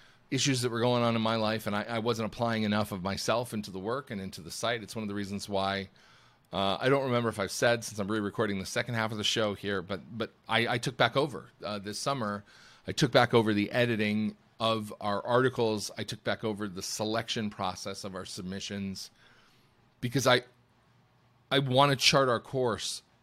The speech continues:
in a different direction. I'm not happy with where we've been and, and where we're going, and, and I don't think we're engaging with the things that really matter. And, and I kind of, I carved out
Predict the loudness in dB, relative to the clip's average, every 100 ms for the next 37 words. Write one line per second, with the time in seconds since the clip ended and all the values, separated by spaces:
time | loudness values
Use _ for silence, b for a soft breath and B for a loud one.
0 | -8 -4 -2 -2 -2 -2 0 -2 -2 -8
1 | -4 -4 -4 -8 -4 -4 -4 -6 -6 -6
2 | -6 -8 -4 -2 -2 -4 -6 -6 B B
3 | B B -6 -4 -2 -2 -2 -2 0 -2
4 | -2 -4 -4 -2 0 -2 -2 -6 -8 _
5 | -2 0 0 -2 -2 -4 -2 -4 -4 -8
6 | -8 -6 -4 -6 -8 -4 -2 -2 0 0
7 | 2 2 0 -6 b b b b _ _
8 | _ _ -8 -6 -6 -4 0 0 0 0
9 | 0 -2 -16 _ B B B B B _
10 | _ B B B B B -4 8 10 12
11 | 12 12 10 6